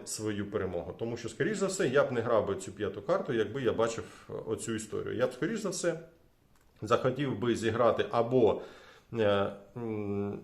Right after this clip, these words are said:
або взагалі не зіграти карту, для того, щоб, е,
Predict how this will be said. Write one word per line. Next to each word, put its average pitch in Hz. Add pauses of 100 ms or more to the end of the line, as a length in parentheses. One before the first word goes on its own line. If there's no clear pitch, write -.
або 143
взагалі 120
не 208
зіграти 175
карту, 156 (840)
для 117
того, 127
щоб, 127 (880)
е, -